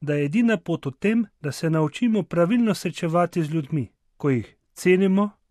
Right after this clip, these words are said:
in sprejemamo kot sopotnike, brez notranjega odpora. Še bolje, gre za to, da se naučimo spoznati Jezusa v obličju drugih, v njihovem glasu, v njihovih prošnjah. Prav tako je pomembno,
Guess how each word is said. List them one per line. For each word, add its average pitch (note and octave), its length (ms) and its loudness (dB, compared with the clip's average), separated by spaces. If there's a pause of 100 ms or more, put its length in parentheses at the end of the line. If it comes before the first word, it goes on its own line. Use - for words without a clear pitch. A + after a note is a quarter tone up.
(180)
in E3+ 180 -2
sprejemamo F#3+ 720 2
kot D#3 160 -6
sopotnike, D3 800 -6
brez D3 380 -6
notranjega C#3+ 560 -2
odpora. B2 580 -6 (380)
Še - 240 -2
bolje, C3+ 460 0 (100)
gre D3 300 0
za C#3 180 -2
to, G#3 400 -4
da D#3 100 0
se D#3 180 -4
naučimo D3+ 580 0
spoznati D3+ 600 -2
Jezusa F3 600 0 (100)
v E3 120 -2 (100)
obličju F3 460 -2
drugih, C#3+ 480 -4 (120)
v D#3 100 -2
njihovem E3+ 680 2
glasu, D#3 800 0
v F3 80 -4
njihovih F#3 680 -2
prošnjah. C#3+ 600 -4 (420)
Prav C#3 240 0
tako C#3 260 -4
je C#3+ 80 0
pomembno, F3+ 680 2